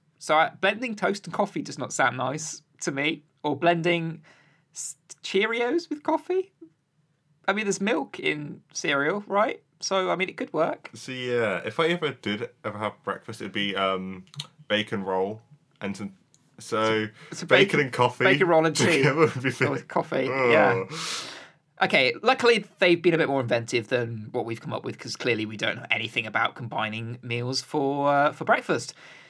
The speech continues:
Speaker 1: Soylent is the famed meal replacement that went on to find a devoted fan base online in Silicon Valley. New to me, but I don't live in Silicon Valley, so who am I to judge? They aren't actually done innovating this amazing formula.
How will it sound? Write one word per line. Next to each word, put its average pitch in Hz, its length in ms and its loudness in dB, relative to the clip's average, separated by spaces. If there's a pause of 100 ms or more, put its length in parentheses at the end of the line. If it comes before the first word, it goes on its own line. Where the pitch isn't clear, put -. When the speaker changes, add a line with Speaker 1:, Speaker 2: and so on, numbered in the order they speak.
Speaker 1:
Soylent 247 760 2 (720)
is 175 300 6
the 170 180 2
famed 240 520 0
meal 165 200 2
replacement 120 560 -2
that 147 160 2
went 165 380 0
on 120 320 0
to - 180 -10
find 123 320 -2
a - 20 -8
devoted 165 380 0
fan 120 240 0
base 110 260 -6
online 113 320 -2
in 110 80 -8
Silicon - 340 -12
Valley. 135 320 4 (520)
New 131 220 0
to 147 140 -4
me, 175 240 0 (100)
but 143 160 0
I 160 100 2
don't 175 140 2
live 180 140 -2
in 175 60 -4
Silicon 196 280 -4
Valley, 220 220 -2
so 127 220 0
who 156 120 -2
am 156 80 -4
I 160 80 0
to 160 100 -8
judge? 156 320 0 (320)
They 160 140 2
aren't 254 180 4
actually 220 220 -2
done 170 300 6
innovating 127 800 0
this 127 140 -2
amazing 127 520 0
formula. 127 560 2